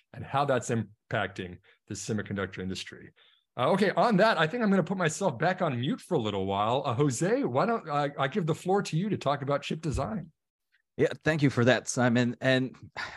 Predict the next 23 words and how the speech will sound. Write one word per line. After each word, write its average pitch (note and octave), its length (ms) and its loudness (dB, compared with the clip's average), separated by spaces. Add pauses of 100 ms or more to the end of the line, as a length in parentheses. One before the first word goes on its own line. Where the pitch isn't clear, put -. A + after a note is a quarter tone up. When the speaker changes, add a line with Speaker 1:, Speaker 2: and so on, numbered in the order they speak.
(140)
Speaker 2:
I C3+ 80 2
think F3 320 0
all D3 100 6
these C#3+ 200 4
four C3+ 200 4
topics A2 640 4
are G#2 400 4
super B2 640 0
important A#2+ 480 2
within A2 260 2
the G#2 80 -2
semiconductor G2+ 800 -2
market. F#2+ 540 0 (340)
Um, G2 480 4 (360)
obviously, A2 360 2
might G2+ 180 2
be A#2 80 2
a G2+ 60 4
little G2+ 160 0
bit G2 140 -2
biased G#2+ 360 4
and G#2+ 80 -4
say G#2+ 300 -2